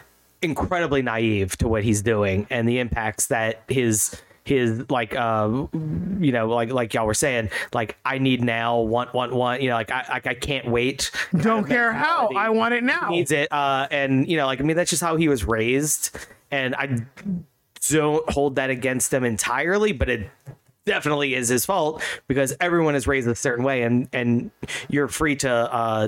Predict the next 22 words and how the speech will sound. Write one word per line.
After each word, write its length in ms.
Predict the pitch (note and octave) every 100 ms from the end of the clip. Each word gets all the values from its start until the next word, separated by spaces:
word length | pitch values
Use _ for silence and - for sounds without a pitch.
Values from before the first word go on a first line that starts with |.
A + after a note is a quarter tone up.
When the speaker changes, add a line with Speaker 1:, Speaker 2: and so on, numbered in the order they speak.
| - -
Speaker 1:
to 100 | B2+
not 340 | B2 A#2+ B2
just 420 | G#2+ B2 A2 - - - - -
mimic 420 | C#3+ C#3+ C3 B2+
the 140 | B2+
way, 560 | B2 A#2+ A#2+ A#2 B2 -
you 160 | C#3 A#2+
know, 240 | A2+ A2 A#2
like, 160 | A#2+
you 80 | C3
can, 160 | C3 D3+
you 100 | C#3+
can 320 | C#3+ B2 A2 - - -
rebel. 600 | C#3+ C#3 B2+ G#2+ F2+ - - - - _ -
You 60 |
don't 160 | E3 D#3
have 260 | - D3 -
to 80 |
just, 400 | C3+ C3+ - -
you 80 | D3+
know, 240 | B2 A2+ A#2
uh, 580 | A#2 A2+ A2 G#2+ G#2+